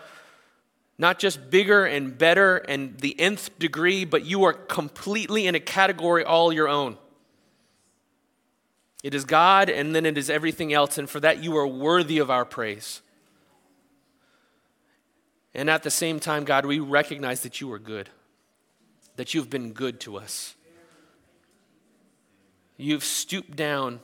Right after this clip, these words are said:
you've condescended to our level. You've expressed love and patience, long-suffering, kindness, gentleness, mercy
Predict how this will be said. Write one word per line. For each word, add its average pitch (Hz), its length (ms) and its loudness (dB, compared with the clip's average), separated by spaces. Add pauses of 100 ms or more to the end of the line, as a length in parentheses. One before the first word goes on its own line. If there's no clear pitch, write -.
(460)
you've 147 160 -12
condescended 151 920 -6
to 143 120 -8
our 123 140 -4
level. 113 380 -8 (3000)
You've 139 160 -10
expressed - 500 -6
love 131 720 -2
and 113 180 -14
patience, - 760 -12 (1300)
long-suffering, 127 960 -4 (2500)
kindness, 139 600 -8
gentleness, 131 520 -10
mercy 120 720 -10